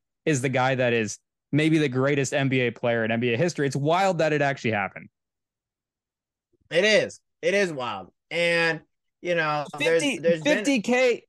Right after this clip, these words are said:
Speaker 1: fifty, ten and ten. You're telling me that that's, that's an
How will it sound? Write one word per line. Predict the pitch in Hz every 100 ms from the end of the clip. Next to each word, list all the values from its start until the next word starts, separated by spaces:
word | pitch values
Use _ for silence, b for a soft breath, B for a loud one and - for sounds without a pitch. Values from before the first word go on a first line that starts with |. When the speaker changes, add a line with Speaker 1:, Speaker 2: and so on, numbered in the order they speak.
| -
Speaker 1:
fifty, | - 277 269 202
ten | 226 247
and | 202
ten. | - 190 247 254 _ -
You're | 196
telling | - 233 254
me | 247
that | 208
that's, | 180 190 - -
that's | 185 185
an | 165